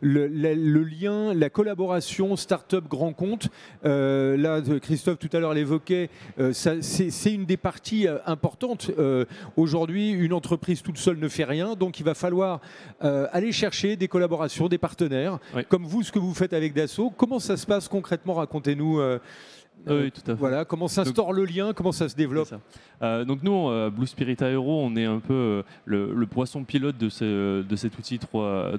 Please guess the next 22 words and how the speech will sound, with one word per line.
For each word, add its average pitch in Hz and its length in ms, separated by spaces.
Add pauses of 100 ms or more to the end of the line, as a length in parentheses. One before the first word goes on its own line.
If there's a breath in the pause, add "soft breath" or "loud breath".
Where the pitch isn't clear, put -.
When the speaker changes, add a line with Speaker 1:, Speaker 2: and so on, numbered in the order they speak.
Speaker 2:
trois - 200
D 110 80
Experience, 135 600
avec, 117 360
euh, 123 60
notamment, 117 480 (300 loud breath)
euh, 107 160
une 117 120
application 127 600
à 117 40
l'aviation 107 400
générale. 110 440 (280 loud breath)
Euh, 107 80
donc 104 200
là, 127 60
on 117 60
peut 107 100
voir 104 200
l'avion 107 340
qu'on, 95 360
qu'on 104 180
développe. 107 420